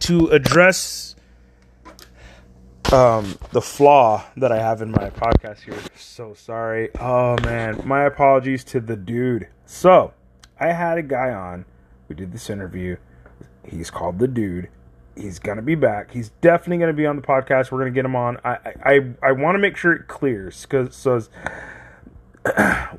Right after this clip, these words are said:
apparently we said some things <laughs> that, that make it to where they're not gonna let me post it. Like, we s-, we went kinda hard in the paint. So, yeah, they're not gonna let me post that. So,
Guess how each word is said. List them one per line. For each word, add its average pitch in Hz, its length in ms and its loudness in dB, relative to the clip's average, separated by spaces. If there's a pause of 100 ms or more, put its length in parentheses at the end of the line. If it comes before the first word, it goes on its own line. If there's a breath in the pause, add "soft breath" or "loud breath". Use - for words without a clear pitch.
apparently 247 440 0
we 254 160 0
said 185 280 4
some 214 200 -6
things 147 680 -6
<laughs> - 80 -18
that, - 1600 2 (380 loud breath)
that 156 240 6
make 170 220 0
it - 140 -12
to 190 120 -2
where 156 420 0
they're 147 420 4
not 240 240 0
gonna 208 140 2
let 175 160 -4
me 127 140 -10
post 117 340 -4
it. - 140 -18 (100)
Like, 113 240 -2 (220)
we 175 460 2
s-, - 240 -10 (460)
we 151 380 0
went 254 240 2
kinda 196 180 0
hard 165 220 4
in 139 40 -8
the 117 80 -12
paint. 120 260 -10 (200)
So, 156 680 4 (640 soft breath)
yeah, 95 580 -6 (140)
they're 180 120 6
not 220 200 2
gonna 190 100 -4
let 147 80 -8
me 139 80 -6
post 117 300 -4
that. 80 240 -10 (100)
So, 151 480 4